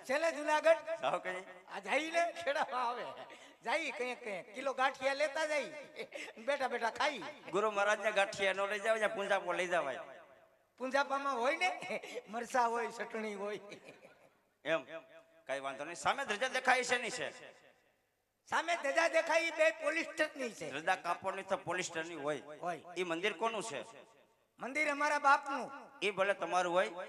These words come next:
Speaker 2: અંદર મૂર્તિ કોની છે?
Speaker 1: બાપનું મંદિર હોય તો મૂર્તિ માની જ હોય ને.
Speaker 2: તમે જોયા હો, જાઓ.
Speaker 1: દેવાધિદેવ મહાદેવનું મંદિર છે.
Speaker 2: જો શિવશંકર ભગવાનનું મંદિર હોય,
Speaker 1: હોય નહીં, છે જ.
Speaker 2: તો મારે ભક્તિ કરવી છે.
Speaker 1: ભક્તિ કરવી છે.
Speaker 2: ભક્તિ કરવી.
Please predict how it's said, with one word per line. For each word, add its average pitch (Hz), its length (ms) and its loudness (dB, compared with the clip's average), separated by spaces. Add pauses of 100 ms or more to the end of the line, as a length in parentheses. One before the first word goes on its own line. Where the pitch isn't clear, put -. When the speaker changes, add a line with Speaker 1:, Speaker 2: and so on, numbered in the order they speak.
(160)
Speaker 2:
અંદર 247 220 8
મૂર્તિ 262 300 6
કોની 262 280 8
છે? 143 240 0 (160)
Speaker 1:
બાપનું 311 380 6
મંદિર 320 260 -2
હોય 311 160 6
તો 311 140 2
મૂર્તિ 294 380 -4
માની 302 340 -2
જ 262 80 -8
હોય 311 200 4
ને. 302 120 -2
Speaker 2:
તમે 180 340 -2
જોયા 165 260 2
હો, 143 140 0
જાઓ. 135 200 0 (680)
Speaker 1:
દેવાધિદેવ 330 680 6
મહાદેવનું 320 580 4
મંદિર 294 280 -2
છે. - 400 -6
Speaker 2:
જો 247 200 10
શિવશંકર 262 540 4
ભગવાનનું 240 420 4
મંદિર 233 260 2
હોય, 202 560 6 (100)
Speaker 1:
હોય 339 240 2
નહીં, 349 240 0
છે 349 380 8
જ. 302 60 -2 (880)
Speaker 2:
તો 180 140 2
મારે 196 240 2
ભક્તિ 180 340 -2
કરવી 175 260 -4
છે. 139 200 -8
Speaker 1:
ભક્તિ 302 380 -6
કરવી 320 300 0
છે. 240 220 0
Speaker 2:
ભક્તિ - 180 -8
કરવી. 139 300 -10